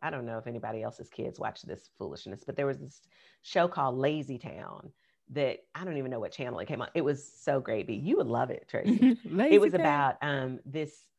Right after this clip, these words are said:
Speaker 1: athlete. His name was, like, Sporticus or something. And then
Speaker 2: <laughs>
Speaker 1: there was, like, this girl
Speaker 2: Mm-hmm.
Speaker 1: and, um, she, Sporticus and this girl were always trying to get people to exercise and work out.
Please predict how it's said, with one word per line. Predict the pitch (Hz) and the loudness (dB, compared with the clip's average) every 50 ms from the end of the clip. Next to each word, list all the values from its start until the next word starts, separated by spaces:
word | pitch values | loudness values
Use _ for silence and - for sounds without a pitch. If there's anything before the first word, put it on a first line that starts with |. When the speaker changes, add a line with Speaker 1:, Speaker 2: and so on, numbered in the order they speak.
| _ 131 | _ -4
Speaker 1:
athlete. | 160 185 180 - 165 160 151 147 | -4 -4 -6 -8 -8 -8 -8 -6
His | 180 160 165 | -8 -8 -6
name | 147 135 131 | -8 -8 -8
was, | 131 127 | -8 -8
like, | - - - - | -8 -10 -10 -14
Sporticus | - _ _ 135 131 135 131 117 120 - 117 117 - - | -20 _ _ -6 -6 -6 -6 -8 -6 -8 -8 -8 -8 -14
or | - 123 | -16 -14
something. | - 117 123 120 117 - 113 113 117 - - | -12 -10 -12 -12 -8 -8 -8 -8 -8 -10 -10
And | 131 139 135 | -10 -8 -6
then | 139 139 139 139 135 135 131 131 - - _ | -6 -4 -4 -4 -6 -6 -8 -10 -12 -16 _
Speaker 2:
<laughs> | _ _ | _ _
Speaker 1:
there | - 127 139 131 | -4 -2 -2 0
was, | 135 135 120 - | 0 -2 -2 -4
like, | 123 123 - | -6 -4 -4
this | - 143 - - | -6 -6 -6 -8
girl | 135 135 - 143 147 151 147 139 127 120 120 117 113 139 139 - - _ _ - - - - - - - | -14 -8 -4 0 0 2 2 2 2 2 0 0 -2 -4 -6 -10 -16 _ _ -14 -14 -14 -14 -14 -4 0
Speaker 2:
Mm-hmm. | 185 | 2
Speaker 1:
and, | 202 - 139 131 131 127 127 - - | 4 4 2 2 0 -4 -8 -10 -6
um, | - 147 127 120 117 117 117 113 - - _ _ - 131 - - - 139 - _ - - - | -4 -2 -2 -2 -2 -4 -6 -6 -8 -10 _ _ -16 -16 -16 -16 -18 -20 -20 _ -20 -16 -12
she, | - - - 220 202 185 - - | -10 -6 -2 0 0 0 -2 -4
Sporticus | - - - - 214 208 208 202 - 165 147 - - - | -10 -8 0 2 2 2 2 2 2 0 0 0 -4 -6
and | 143 139 | -6 -6
this | 139 - - | -6 -8 -8
girl | - 143 147 156 165 151 131 123 | -8 -6 -4 0 0 0 0 0
were | 120 120 - - | -2 -2 -2 2
always | 120 127 123 127 127 123 - | 2 2 2 0 -4 -6 -6
trying | - - 127 123 123 120 | -8 -8 -6 -6 -6 -8
to | 120 | -6
get | 120 131 - - | -6 -8 -8 -6
people | - 147 139 - 123 | -8 -8 -8 -6 -8
to | 113 - | -6 -6
exercise | - 135 - - 131 - 123 120 120 | -8 -10 -10 -12 -8 -6 -6 -4 -4
and | 123 117 | -6 -8
work | 117 120 117 - | -8 -8 -8 -4
out. | 131 120 117 113 107 - | -4 -2 -2 -2 -4 -6